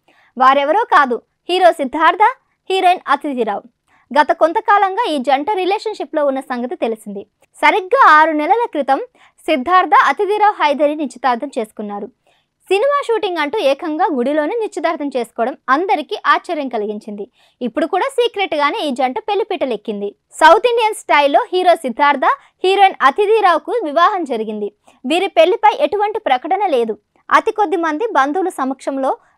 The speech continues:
వీరి పెళ్లి జరిగినట్లు తెలుస్తుంది. ప్రస్తుతం వీళ్ళకు సంబంధించిన ఫోటోలు సోషల్ మీడియాలో వైరల్ అవుతున్నాయి. ఆ ఫోటోలు చూసి సిద్ధార్థ ఫ్యాన్స్ షాక్ అవుతున్నారు. పెళ్లి ప్రకటన కూడా లేకుండా అలా సీక్రెట్‌గా పెళ్లి చేసుకోవడం ఏంటని ఫ్యాన్స్ హర్ట్ అయినట్లున్నారు.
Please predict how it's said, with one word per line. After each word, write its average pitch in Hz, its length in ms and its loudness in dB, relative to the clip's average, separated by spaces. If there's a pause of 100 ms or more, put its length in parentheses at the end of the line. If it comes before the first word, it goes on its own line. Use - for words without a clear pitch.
వీరి 392 220 -2
పెళ్లి 302 260 -2
జరిగినట్లు 254 540 -4
తెలుస్తుంది. 214 540 -6 (380)
ప్రస్తుతం 415 440 2
వీళ్ళకు 370 300 -2
సంబంధించిన 427 600 -4
ఫోటోలు 302 460 0
సోషల్ 415 440 -2
మీడియాలో 330 360 -4
వైరల్ 330 300 -2
అవుతున్నాయి. 226 440 -6 (340)
ఆ 269 140 8
ఫోటోలు 480 420 -2
చూసి 415 360 -4
సిద్ధార్థ 285 460 -6
ఫ్యాన్స్ 294 360 -6
షాక్ 359 300 0
అవుతున్నారు. 226 500 -6 (400)
పెళ్లి 294 220 4
ప్రకటన 403 420 -2
కూడా 349 200 0
లేకుండా 262 460 -2 (180)
అలా 285 180 2
సీక్రెట్‌గా 427 600 -2
పెళ్లి 285 260 -4
చేసుకోవడం 247 440 -8
ఏంటని 233 360 -8 (360)
ఫ్యాన్స్ 294 340 0
హర్ట్ 339 280 -4
అయినట్లున్నారు. 220 600 -6